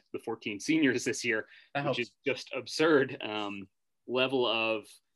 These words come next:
Speaker 1: I, I find it kinda admirable that fourteen girls from the same class would stick it out. Um, I think the way I phrased it is, i-, in a sport where only twelve or only eleven are allowed on the field at one point,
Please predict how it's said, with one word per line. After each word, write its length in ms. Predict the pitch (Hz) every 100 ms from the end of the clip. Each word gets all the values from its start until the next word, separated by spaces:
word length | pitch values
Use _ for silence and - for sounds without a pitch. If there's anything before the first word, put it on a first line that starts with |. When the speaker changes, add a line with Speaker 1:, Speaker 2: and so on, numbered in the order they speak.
| _ _ -
Speaker 1:
I, 160 | 220 -
I 120 | 170
find 240 | 180 202 156
it 120 | - _ -
kinda 200 | 160 151 120
admirable 540 | 147 139 113 98 92
that 180 | 107 101 - _ _
fourteen 460 | 151 147 - 156 135
girls 320 | 135 127 120
from 120 | 117
the 60 | 107
same 300 | - 139 131
class 480 | 135 120 110 - -
would 380 | 117 110 101 107
stick 360 | - - 160 160
it 100 | -
out. 260 | 135 123 - - _ _ _ _ _ -
Um, 480 | 95 98 95 95 90 _ -
I 40 |
think 140 | - 127
the 40 |
way 140 | 123 120
I 40 |
phrased 300 | - 120 117
it 60 | 104
is, 160 | 98 120
i-, 120 | - 143
in 100 | 139
a 40 |
sport 300 | 135 165 151
where 120 | 135
only 120 | 131
twelve 300 | 120 143 135 -
or 220 | 113 110 -
only 200 | 143 147
eleven 340 | 139 143 147 139
are 100 | 120
allowed 340 | 113 127 127
on 120 | 117
the 40 | 107
field 260 | - 165 123
at 60 |
one 180 | 101 113
point, 320 | - 185 135